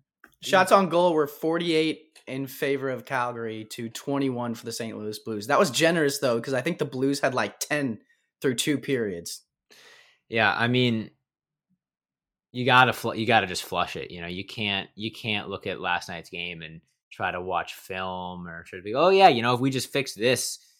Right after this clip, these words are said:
Speaker 2: this is the worst of the Saint Louis Blues." Last night, you know, we talk about how they're gonna be nice when your offense is on. They're gonna be nice when your goaltending is on. They're gonna be nice when everything is on. One thing we don't really talk about is there's also gonna be nights when everything is off and not working. And we saw that last night.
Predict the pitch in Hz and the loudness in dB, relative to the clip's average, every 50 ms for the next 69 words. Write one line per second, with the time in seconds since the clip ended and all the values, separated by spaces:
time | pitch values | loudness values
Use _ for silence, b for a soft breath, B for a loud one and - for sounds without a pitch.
0 | b _ _ 117 117 107 90 110 123 135 - 156 151 143 113 127 131 113 98 101 | b _ _ -8 -8 -6 0 0 0 2 4 4 4 4 4 2 -2 -4 -6 -6
1 | 95 120 135 139 135 123 123 120 131 139 127 - - - - - - 123 120 104 | -2 0 2 2 2 4 4 6 6 6 6 4 0 -4 -6 -8 -8 -8 -4 -4
2 | 117 107 - 117 110 104 104 107 101 - - 104 98 82 - - 110 110 110 104 | -2 -2 0 0 -2 -2 -4 -6 -8 -8 -8 -8 -8 -8 -8 0 2 2 2 2
3 | - 113 87 76 - _ - 104 101 101 107 104 107 - 123 110 107 107 107 101 | 0 -4 -6 -6 -8 _ -10 -4 -2 -2 0 -2 0 4 4 4 4 2 -2 2
4 | 101 107 104 104 98 - b b b b _ _ 113 120 123 120 117 117 113 117 | 6 8 8 8 6 4 b b b b _ _ 0 0 2 2 2 2 2 2
5 | 117 - - 113 117 127 151 185 202 214 165 135 - - - 104 92 92 90 95 | 2 0 -2 0 6 10 10 10 10 10 4 -2 -2 -4 -4 -2 -2 -2 -4 -4
6 | 107 113 117 120 127 127 120 131 127 120 123 131 139 175 190 - 202 151 131 120 | -4 -4 -2 -2 -2 -2 -2 -4 -6 -6 -2 2 2 2 2 0 -4 -6 -6 -8
7 | 113 95 110 104 101 95 90 85 - _ _ _ _ 113 120 127 135 139 147 160 | -8 -4 -4 -2 -2 -2 -4 -6 -10 _ _ _ _ -4 -2 -2 2 2 2 0
8 | - 170 160 190 220 214 208 170 139 117 113 110 101 95 101 123 139 - 156 147 | 2 4 6 6 6 6 4 2 -2 0 0 0 0 2 0 0 0 0 0 0
9 | 135 131 135 135 127 123 127 120 - - 170 - 165 135 139 135 131 123 139 139 | 2 2 2 2 2 0 -2 2 4 6 6 6 4 2 2 2 2 0 2 8
10 | 151 180 226 - 339 339 220 220 208 214 220 214 - 196 185 165 - - 147 165 | 10 10 10 8 6 2 2 2 2 2 0 0 0 -2 -2 -2 -2 -4 -2 -2
11 | 196 208 - - 196 185 170 151 156 135 - - - 156 147 127 120 - - - | -2 -4 -4 -6 -8 -8 -8 -10 -10 -12 -8 0 4 8 10 10 8 8 2 -6
12 | 127 117 113 113 123 127 131 - - 120 117 107 - - 101 95 87 101 107 107 | -16 -16 -6 4 6 6 6 6 4 -2 -4 -4 -4 -6 -6 -6 -8 -12 -12 -12
13 | 107 101 - 127 123 127 131 131 123 120 107 117 113 110 107 - - 123 117 110 | -10 -6 0 4 4 6 6 6 4 4 4 6 6 4 4 4 0 -2 0 0
14 | 110 - | -2 -2